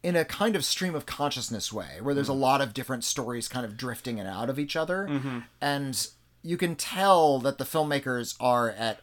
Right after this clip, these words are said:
Speaker 1: odds with the material a lot of the time.
Speaker 2: I don't know if it's at odds or if
Speaker 1: Or
Speaker 2: they're trying to embrace that and it creates a somewhat disjointed feel.
Speaker 1: Mm.
Speaker 2: Because the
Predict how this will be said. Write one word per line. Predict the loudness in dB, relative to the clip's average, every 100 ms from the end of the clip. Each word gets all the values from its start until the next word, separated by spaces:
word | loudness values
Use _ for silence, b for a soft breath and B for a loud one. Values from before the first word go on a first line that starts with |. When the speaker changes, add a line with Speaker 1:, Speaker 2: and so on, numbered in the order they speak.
| -2
Speaker 1:
odds | 2 2 0
with | -6 -8
the | -8
material | -8 -4 -2 -2 -4
a | -6
lot | -10
of | -14
the | -12
time. | -8 -4
Speaker 2:
I |
don't | -4
know | -2
if |
it's | 0
at | -2 -2
odds | -2 0 2 0 -2 -4
or | -6 -2 0 2 2
if | 2
Speaker 1:
Or | 0
Speaker 2:
they're | 0
trying | -2 -2
to | 0
embrace | -2 -4 -4 -2 0 -2 -4
that | -4 2 6 6 6 2
and | 0
it | 0 -4
creates | -10 -6 -2 -4 -4
a | -6
somewhat | -4 -4 -6
disjointed | -8 -8 -8 -8 -14
feel. | -12 -12 -12 B B B
Speaker 1:
Mm. |
Speaker 2:
Because | 2 4 4 2 -10 b b b b -6
the | -4 -4